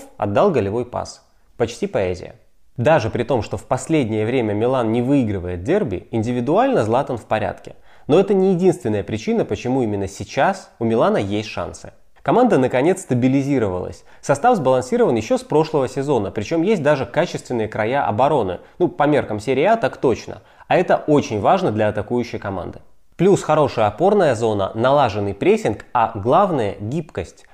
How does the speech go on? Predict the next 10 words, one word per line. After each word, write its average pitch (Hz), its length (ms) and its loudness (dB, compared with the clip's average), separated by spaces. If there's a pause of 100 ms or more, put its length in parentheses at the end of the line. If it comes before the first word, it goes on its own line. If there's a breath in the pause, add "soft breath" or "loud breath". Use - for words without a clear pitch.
В 123 60 0
отличие 143 360 -2
от - 80 -6
того 117 220 -2
же 156 180 0
Интера, 202 240 0
Милан 127 320 0
может 127 240 -2
сыграть 135 380 -2
по-разному. 92 560 -2